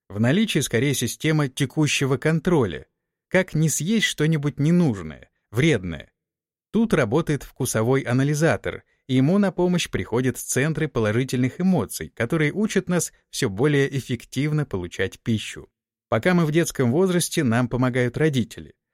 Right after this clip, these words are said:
а потом уже самим приходится добывать хлеб насущный, а затем не только для себя, но и для собственных отпрысков. По мере взросления мы должны становиться все более искусными добытчиками пропитания,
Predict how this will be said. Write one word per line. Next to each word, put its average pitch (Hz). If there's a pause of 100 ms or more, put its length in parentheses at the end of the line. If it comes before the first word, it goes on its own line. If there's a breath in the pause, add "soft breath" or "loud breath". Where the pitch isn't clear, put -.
(140)
а 98
потом 196
уже 185
самим 156
приходится 131 (180 soft breath)
добывать 104
хлеб 107
насущный, 107 (320)
а 104
затем 151 (200 soft breath)
не 143
только 156
для 113
себя, 123 (240)
но 185
и 240
для 180
собственных 135
отпрысков. - (480)
По 110
мере 175
взросления 175
мы 151
должны 175
становиться 151
все -
более 151
искусными 110
добытчиками 120
пропитания, 87